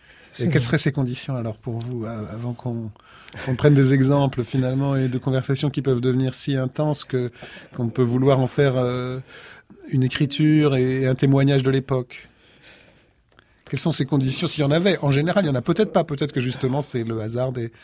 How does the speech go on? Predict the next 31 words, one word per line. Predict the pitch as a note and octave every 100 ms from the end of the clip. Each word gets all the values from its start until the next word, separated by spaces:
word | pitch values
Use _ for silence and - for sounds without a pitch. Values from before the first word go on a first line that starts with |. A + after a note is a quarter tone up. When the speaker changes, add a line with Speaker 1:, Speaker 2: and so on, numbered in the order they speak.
| _
Speaker 2:
des | A#2 A#2
rencontres. | A2 A2 C#3+ E3+ - - - - - - _ _ _ _ - -
Speaker 1:
Et, | - -
euh, | - - -
bon, | F3 - _
on | E3
peut | E3
tout | -
de | F#3
même | G3+ D#3 D#3
se | C3+ D#3+
dire, | D3 A3+ D4+ C4+ G3+
c'est | - F3
ce | B2
que, | - E3+ D3+ D3+
dans, | D3 D#3
dans, | D#3+ D#3
dans | C#3+
ce | -
que | D3+
vous | D3+
disiez | D3 D#3
tout | C#3+ D#3
à |
l'heure, | G3+ G#3
vos | C#3+
formules | B2+ D#3 D#3+
de | D3
tout | D#3 C#3+
à | D#3
l'heure, | A#3+ G#3